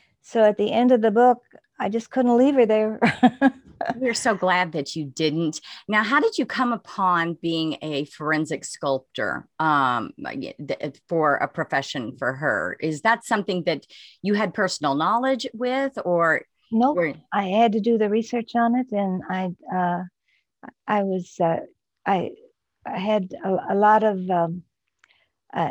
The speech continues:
Speaker 1: input, uh, from the public library.
Speaker 2: Excellent.
Speaker 1: And, <laughs> and, and, uh, a-, also, it was, um, uh, there's so many T V shows that you would, uh,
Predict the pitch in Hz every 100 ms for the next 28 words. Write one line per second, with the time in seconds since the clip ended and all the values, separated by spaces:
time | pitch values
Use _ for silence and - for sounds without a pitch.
0 | - 233 233 226 233 233 - 175 - -
1 | 185 190 _ 196 185 175 - _ - 180
2 | 180 196 160 156 156 151 165 151 160 190
3 | 311 320 _ _ _ - 139 - 175 165
4 | 175 160 180 202 254 240 - 233 156 -
5 | 208 226 196 - _ - _ _ - 196
6 | 190 190 185 190 175 180 - _ - 269
7 | - 220 240 - 170 151 160 _ _ _
8 | _ - 214 190 185 175 - 160 156 175
9 | - _ _ _ - - _ _ - 180
10 | 113 - - _ - - 190 185 240 247
11 | 233 196 151 - - 247 214 233 233 175
12 | 151 151 170 156 185 175 - _ -